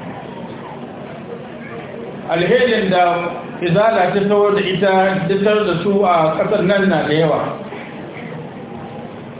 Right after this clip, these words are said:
Me ya hana? Na farko abubuwan da suka zo da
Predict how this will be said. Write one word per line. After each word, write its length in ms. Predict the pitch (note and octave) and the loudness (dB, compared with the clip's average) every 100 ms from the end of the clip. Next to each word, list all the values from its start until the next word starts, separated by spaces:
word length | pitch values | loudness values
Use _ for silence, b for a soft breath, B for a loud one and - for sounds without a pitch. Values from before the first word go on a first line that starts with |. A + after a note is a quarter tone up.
| - - - - - - - - - | -14 -12 -12 -12 -14 -12 -12 -6 0
Me 160 | B3 | 2
ya 140 | B3 A3 | 4 2
hana? 480 | A#3 A3 D#3+ - - - - - - - - C#3+ | 2 2 0 -2 -6 -8 -10 -12 -12 -12 -8 0
Na 160 | A3 A#3 | 2 2
farko 640 | A#3+ - A#3+ A#3+ A#3+ A#3+ - - | 2 2 4 4 4 0 -6 4
abubuwan 480 | A#3 A#3 A#3+ B3 A#3+ | 4 6 4 4 2
da 140 | G#3 G3+ | 2 2
suka 160 | G#3+ | 2
zo 160 | G3+ | 2
da 80 | G#3+ | 2